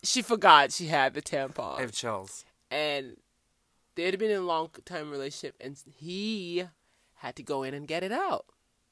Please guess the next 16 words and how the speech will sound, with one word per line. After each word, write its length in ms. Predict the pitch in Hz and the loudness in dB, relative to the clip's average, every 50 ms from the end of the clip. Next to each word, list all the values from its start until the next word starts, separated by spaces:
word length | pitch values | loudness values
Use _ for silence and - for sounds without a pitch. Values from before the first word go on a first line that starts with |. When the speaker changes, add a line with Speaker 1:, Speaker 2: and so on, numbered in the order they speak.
| _ - - _ | _ -20 -20 _
Speaker 1:
Talk 240 | - - 110 131 147 | -20 -20 -18 -16 -16
about 320 | 143 120 151 139 127 123 | -14 -10 -8 -8 -8 -8
a 20 | - | -12
committed 460 | - - 151 135 135 131 139 151 156 | -16 -20 -18 -16 -16 -14 -14 -14 -12
Speaker 2:
With 160 | 165 180 190 | -8 -8 -8
Speaker 1:
relationship. 100 | 196 214 | -6 -6
Speaker 2:
his 120 | 135 131 120 | -8 -8 -8
whole 320 | 113 - 120 113 117 123 | -8 -8 -6 -4 -4 -4
hand? 400 | 120 113 107 101 98 101 107 120 | -6 -8 -12 -12 -10 -10 -8 -4
Speaker 1:
Yes, 840 | 190 220 339 440 453 440 415 370 294 254 214 214 214 208 208 202 190 | -2 -2 -2 -2 -2 2 2 2 2 2 0 -2 -2 -2 -4 -2 -2
he 100 | - - | 0 0
had 100 | 180 165 | 0 -2
Speaker 2:
<gasps> 100 | 151 143 | -2 -2
Speaker 1:
pushed 400 | - - 180 175 - - - - | -2 -2 -2 -4 -6 -10 -8 -6
it 120 | 262 262 | -6 -4
in. 760 | 294 330 370 415 453 466 466 453 403 262 196 156 131 110 123 | -4 -2 -2 -2 -2 -2 -2 -2 -2 -2 -2 -4 -6 -8 -10